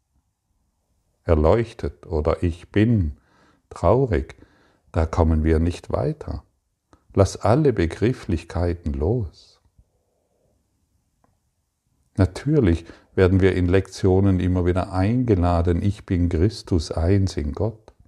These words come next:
zum Beispiel. Ich bin erlöst. Meine Heiligkeit grüßt deine Heiligkeit. Das sind, das sind Werkzeuge, das sind Mittel,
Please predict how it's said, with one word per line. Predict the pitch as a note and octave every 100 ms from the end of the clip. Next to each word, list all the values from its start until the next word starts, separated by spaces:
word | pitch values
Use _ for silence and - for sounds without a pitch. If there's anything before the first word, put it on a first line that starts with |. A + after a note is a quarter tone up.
| _ _ _ _ _
zum | - F2 D2+
Beispiel. | C#2+ C#2 C#2+ - C#2 D#2 - _ _ _ _ _ _ _ _ _ _
Ich | -
bin | - F2
erlöst. | E2+ D#2+ E2 G#2 G#2+ - _ _ _ _ _ _ _
Meine | - E2+ E2+ D#2+
Heiligkeit | F#2 G#2+ A2 G2 - - F2+ E2+ E2+
grüßt | - F2+ E2+ -
deine | E2 E2+ E2+ D2
Heiligkeit. | F#2 B2 A#2 D2+ - - D2+ C#2+ - - _ _ _ _ _ _ _ _ _ _ _ -
Das | F#2+
sind, | - G#2 G2+ - _ _ _ _ _ _ _ _ _ _ _ _ _
das | - F#2+
sind | A2 F#2+ F2+
Werkzeuge, | F2 A2 A#2+ - A2 F#2 E2+
das | E2+ E2
sind | - F2 E2
Mittel, | F2+ F2+ C#3 - E2 C#2+